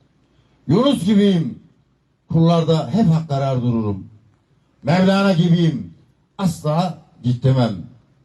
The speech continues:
Arzumdur Hazreti Ömer Efendimiz'in adaleti, duruşumdur, tarzımdır,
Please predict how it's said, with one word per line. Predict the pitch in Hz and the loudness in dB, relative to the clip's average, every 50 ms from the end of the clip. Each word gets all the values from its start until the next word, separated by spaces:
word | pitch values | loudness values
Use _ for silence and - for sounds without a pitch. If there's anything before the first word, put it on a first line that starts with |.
| _ _ _ _ _ _ _ _ _ _ _ _ _ - | _ _ _ _ _ _ _ _ _ _ _ _ _ -4
Arzumdur | - 156 185 202 180 220 254 247 220 202 233 247 247 220 170 | -2 0 2 2 2 2 2 2 2 2 2 4 2 2 0
Hazreti | 127 143 170 165 165 185 165 190 196 | 0 -2 -2 0 0 0 0 0 0
Ömer | 190 190 185 185 | 0 0 0 2
Efendimiz'in | 175 160 175 170 175 175 175 170 165 151 165 | 2 2 2 2 0 -2 0 0 0 2 2
adaleti, | 160 156 151 160 160 156 160 151 139 143 170 185 202 220 214 202 - - _ _ _ _ _ _ _ _ _ _ _ _ _ _ _ _ _ _ - | 0 0 0 -2 0 0 -2 -2 0 0 0 2 2 0 0 -4 -8 -14 _ _ _ _ _ _ _ _ _ _ _ _ _ _ _ _ _ _ -2
duruşumdur, | 190 240 269 269 208 156 208 277 277 254 247 254 247 226 202 156 127 113 - _ _ _ _ _ _ _ _ _ - | 0 0 2 2 2 2 0 0 0 2 2 4 4 2 2 -2 -6 -10 -16 _ _ _ _ _ _ _ _ _ -4
tarzımdır, | 143 175 180 180 165 202 233 220 202 202 220 226 208 185 160 | -4 -2 -2 -2 0 0 0 0 2 2 2 2 2 0 -4